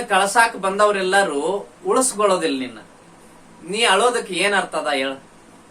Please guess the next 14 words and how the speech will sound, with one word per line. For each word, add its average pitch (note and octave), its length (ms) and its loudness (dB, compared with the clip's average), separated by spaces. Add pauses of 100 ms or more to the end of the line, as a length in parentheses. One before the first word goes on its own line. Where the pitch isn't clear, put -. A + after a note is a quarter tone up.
(880)
ಇಲ್ಲಿ G3 160 -4
ಎಷ್ಟೆಲ್ಲ G#3+ 580 -2 (100)
ಜನ G3+ 200 0
ಬಂದಾರ, F3 440 -2 (460)
ಇಷ್ಟೆಲ್ಲ G#3 420 0
ಮಂದಿ G#3 300 -2
ನಿನ್ನ F#3+ 220 -4
ಬೆನ್ನ F3 280 -2
ಹತ್ಕೊಂಡು E3+ 360 -8
ಬಂದಾರ. C#3+ 400 -4 (840)
ಅವ್ರು G3+ 180 2
ಯಾರಾದ್ರೂ A3 540 4
ನಿನ್ನ G#3 280 -6
ಉಳಿಸ್ಕೊಳ್ತಾರ? F3+ 720 -2